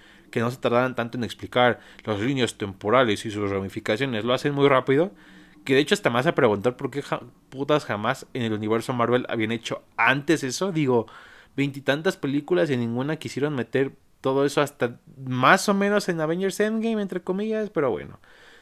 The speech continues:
Que, de hecho, este es como uno de mis mayores, ahorita que menciono esto,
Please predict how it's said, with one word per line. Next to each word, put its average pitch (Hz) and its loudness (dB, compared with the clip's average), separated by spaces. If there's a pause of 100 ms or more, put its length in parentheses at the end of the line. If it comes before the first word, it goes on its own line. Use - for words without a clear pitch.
(300)
Que, 302 4
de 175 0
hecho, 190 2
este 208 0
es 285 0
como 165 0
uno 175 -4
de 196 0
mis 131 -2
mayores, 139 -2
ahorita 147 -2
que 147 -2
menciono 127 -4
esto, 165 -4